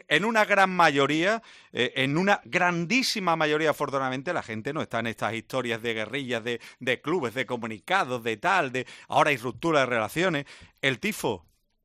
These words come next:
lo de el famoso tifo que el Sevilla denunció también en su día, ¿eh? O sea que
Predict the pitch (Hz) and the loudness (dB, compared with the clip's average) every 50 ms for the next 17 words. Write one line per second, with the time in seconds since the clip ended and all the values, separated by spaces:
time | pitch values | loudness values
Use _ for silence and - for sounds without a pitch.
0 | _ _ _ _ _ _ _ _ _ _ 120 120 127 127 127 123 123 123 123 120 | _ _ _ _ _ _ _ _ _ _ -4 0 2 4 4 4 2 2 2 0
1 | 120 120 117 117 113 113 117 117 123 120 113 - 120 123 143 156 - 185 151 185 | 0 0 0 0 -2 -4 -4 -6 -6 -8 -6 -6 -6 -4 -4 -4 -4 -4 -6 -6
2 | 180 - 240 240 - 147 127 117 104 - - 107 104 110 120 139 147 143 123 110 | -2 -2 -2 -2 0 -2 -4 -4 -6 -8 -8 -8 -6 -2 0 2 2 2 0 -2
3 | 110 - 135 131 120 120 123 127 123 120 - 165 175 220 226 160 117 117 139 180 | -4 -4 -2 0 0 0 0 0 -2 -4 -2 0 2 4 4 4 4 4 2 0
4 | 208 - - _ _ _ _ _ _ _ - 123 123 - - 127 123 120 117 113 | -2 -6 -12 _ _ _ _ _ _ _ -4 -2 -2 -2 0 2 2 4 4 4
5 | 107 104 | 2 0